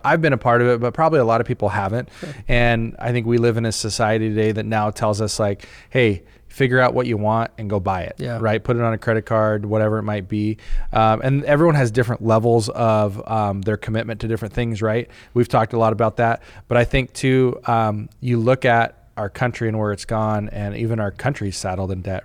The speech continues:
Speaker 1: right?
Speaker 2: Yep.
Speaker 1: And, and not to get all political or anything like that, but it's just, it, it's the fact. And so we live in a society now that we want things quick. We want it when we want it,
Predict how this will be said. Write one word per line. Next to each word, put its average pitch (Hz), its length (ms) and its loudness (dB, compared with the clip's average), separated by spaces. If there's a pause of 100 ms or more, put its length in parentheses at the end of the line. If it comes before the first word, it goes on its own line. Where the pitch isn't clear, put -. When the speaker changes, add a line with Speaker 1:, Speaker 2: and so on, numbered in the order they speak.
Speaker 1:
right? 107 280 -4
Speaker 2:
Yep. 131 120 0
Speaker 1:
And, 107 100 -6 (180)
and 120 80 -6
not 127 160 0
to 131 40 -6
get 131 120 2
all 123 140 4
political 110 480 0
or 107 100 0
anything 107 260 -2
like 107 160 -2
that, 101 200 -2
but 117 100 0
it's 117 100 -2
just, 139 220 0 (260)
it, 131 200 2
it's 139 200 -4
the 135 120 0
fact. 185 380 2
And 110 100 -4
so 120 220 2
we 117 260 2
live 135 220 2
in 127 80 0
a 123 40 -2
society 117 520 2
now 104 320 2
that 101 180 -6
we 117 140 2
want 110 320 -4
things 101 260 -6
quick. - 400 -4 (400)
We 117 80 2
want 110 240 2
it 143 60 0
when 143 160 0
we 143 100 2
want 113 240 2
it, 117 180 -4